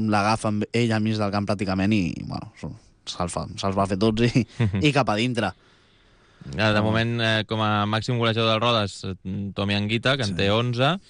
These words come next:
Speaker 2: ah, i pa-, i, eh, eh, també està Simo, que en té
Speaker 1: Deu.
Speaker 2: deu, i Ibra, que en porta nou.
Speaker 1: Mm.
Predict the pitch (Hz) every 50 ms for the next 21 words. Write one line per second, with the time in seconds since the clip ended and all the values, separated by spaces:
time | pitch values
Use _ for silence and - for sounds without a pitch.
0 | - - - - _ _ _ _ - 101 101 101 98 98 98 95 92 92 92 90
1 | 90 90 - - 101 101 98 95 95 92 92 90 - - 87 - 90 82 - -
2 | - 90 101 98 92 71 85 95 92 92 92 95 92 90 90 92 92 101 95 92
3 | 90 - 98 98 95 - - 101 101 98 - - 120 117 110 98 - 98 95 95
4 | 90 - 98 98 95 95 95 95 92 92 92 92 92 92 - 95 113 113 117 120
5 | 147 175 - - - 101 95 95 98 104 110 117 - - - 101 95 95 - 98
6 | 95 - 98 95 95 90 92 90 87 - - _ _ _ _ _ - 98 90